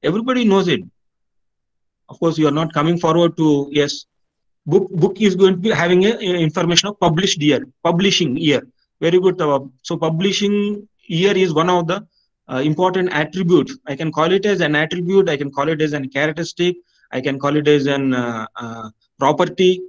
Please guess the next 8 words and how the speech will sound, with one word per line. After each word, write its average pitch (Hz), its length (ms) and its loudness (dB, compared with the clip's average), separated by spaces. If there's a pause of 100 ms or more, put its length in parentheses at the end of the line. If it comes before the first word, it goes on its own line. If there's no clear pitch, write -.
(500)
Properties, 196 800 -2
characteristics, 185 960 -2
attributes, 170 520 2
all 185 300 2
three 196 240 -2
means 190 180 -2
the 180 100 0
same. 165 360 -4